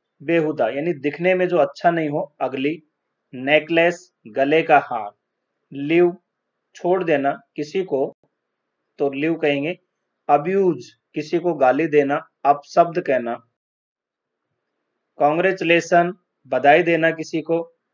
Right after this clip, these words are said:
Birthday, जन्मदिन। promise, वादा, कोई वादा करना किसी से। Late, देर। gift, उपहार। Round,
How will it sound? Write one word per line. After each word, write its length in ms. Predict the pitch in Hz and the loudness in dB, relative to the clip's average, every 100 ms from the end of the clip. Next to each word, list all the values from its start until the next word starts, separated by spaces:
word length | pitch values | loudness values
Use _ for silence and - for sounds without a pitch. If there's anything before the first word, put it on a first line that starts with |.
| _ _ 127 | _ _ 2
Birthday, 640 | 139 147 143 156 160 160 _ | 4 4 4 4 2 -4 _
जन्मदिन। 800 | 113 113 131 151 170 151 156 156 156 _ _ _ _ | -20 -6 -2 0 0 -2 -2 -4 -14 _ _ _ _
promise, 680 | 151 165 180 185 185 - _ | 4 4 4 -2 -4 -14 _
वादा, 520 | 113 123 139 127 107 - - | -6 2 2 2 -4 -6 -2
कोई 160 | 147 | 0
वादा 300 | 123 117 143 | 0 0 0
करना 320 | 156 160 160 | 2 0 0
किसी 280 | 156 151 160 | -4 -6 -10
से। 340 | 156 165 165 - _ _ _ _ _ | -6 -4 -6 -10 _ _ _ _ _
Late, 480 | 131 135 160 165 156 _ _ _ | -2 0 2 0 -8 _ _ _
देर। 500 | 113 123 147 165 180 - _ _ _ 135 | -14 -4 -2 -2 -6 -14 _ _ _ -20
gift, 480 | 123 165 208 - - _ _ _ | 0 4 4 0 -20 _ _ _
उपहार। 580 | 190 185 - 135 107 95 _ _ _ _ _ _ _ _ _ _ _ _ _ _ _ _ _ _ _ _ _ 135 | -8 -2 0 0 -2 -6 _ _ _ _ _ _ _ _ _ _ _ _ _ _ _ _ _ _ _ _ _ 0
Round, 560 | 147 170 180 180 180 | 2 4 2 -2 -8